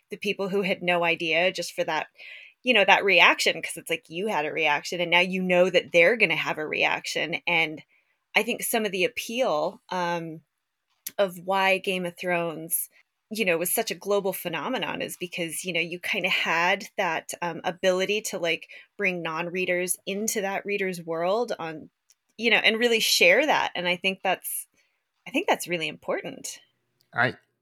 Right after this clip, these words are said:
Speaker 2: I feel strongly that I don't think there's a reason to, to, to be alarmed at this idea, uh, because he-, here's the way I see it. W-, w-, the, the shift I see happening in the world, and I'm,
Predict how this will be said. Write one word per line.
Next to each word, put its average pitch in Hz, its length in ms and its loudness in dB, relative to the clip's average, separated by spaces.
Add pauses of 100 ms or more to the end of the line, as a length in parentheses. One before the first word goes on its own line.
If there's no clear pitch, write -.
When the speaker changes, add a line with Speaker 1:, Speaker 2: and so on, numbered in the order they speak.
Speaker 2:
I 123 140 4
feel 165 460 4
strongly 110 960 0 (300)
that 104 460 -2 (1040)
I 127 100 2
don't 147 180 2
think 165 160 0
there's 127 200 4
a 123 100 6
reason 131 480 6
to, 117 240 0
to, - 260 -4 (440)
to 110 380 0
be 113 200 -2
alarmed 104 640 0
at 117 140 0
this 120 200 -2
idea, 107 720 -2 (540)
uh, 101 400 4
because 117 440 -2
he-, 139 120 2 (100)
here's 185 260 6
the 190 60 6
way 156 180 8
I 113 160 4
see - 200 -4
it. - 160 -6 (460)
W-, 127 180 6
w-, 139 200 -2
the, 131 640 4
the 135 80 2
shift 214 380 6
I 160 140 10
see 156 180 4
happening 127 420 4
in 120 80 0
the 117 60 0
world, 117 380 2
and 110 100 -2
I'm, 127 200 2